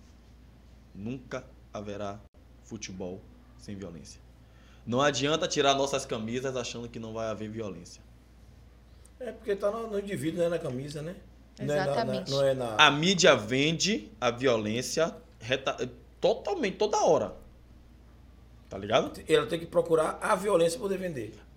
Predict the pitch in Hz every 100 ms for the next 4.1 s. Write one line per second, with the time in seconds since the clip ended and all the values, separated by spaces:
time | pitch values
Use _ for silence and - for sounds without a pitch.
0 | - 151 170 165 151 - 156 202 208 180
1 | 170 160 - 151 151 - 151 151 175 196
2 | 214 370 - - - - - - - -
3 | - 156 - 156 160 156 - 165 196 294